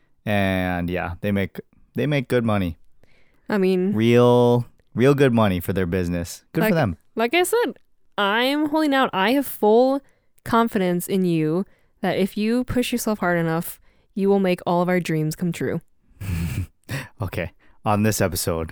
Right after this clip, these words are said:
Speaker 1: on August,
Speaker 2: <laughs>
Speaker 1: we're recording this on August first. We're actually recording a little bit earlier. It's seven twenty currently
Speaker 2: I,
Speaker 1: P M.
Speaker 2: I know.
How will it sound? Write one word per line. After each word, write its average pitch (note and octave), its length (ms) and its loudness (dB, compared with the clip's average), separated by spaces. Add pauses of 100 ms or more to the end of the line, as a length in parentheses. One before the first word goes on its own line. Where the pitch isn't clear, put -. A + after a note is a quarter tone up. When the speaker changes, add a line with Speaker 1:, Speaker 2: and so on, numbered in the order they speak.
(160)
Speaker 1:
on F#2+ 240 0
August, G2+ 500 2 (140)
Speaker 2:
<laughs> - 100 0
Speaker 1:
we're A#2 120 4
recording A2+ 260 4
this G2+ 140 0
on G2 80 2
August F#2 280 -2
first. F2 320 -6 (280)
We're E4+ 240 6
actually A3 300 2
recording C#3+ 340 4
a C3+ 40 4
little B2+ 160 4
bit A#2+ 60 6
earlier. C#3 300 2
It's F#2 100 -4
seven A#2+ 380 2
twenty C3 340 0
currently F#2+ 460 0
Speaker 2:
I, - 20 -4
Speaker 1:
P - 160 0
M. G#3 220 2
Speaker 2:
I - 20 4
know. F4+ 220 0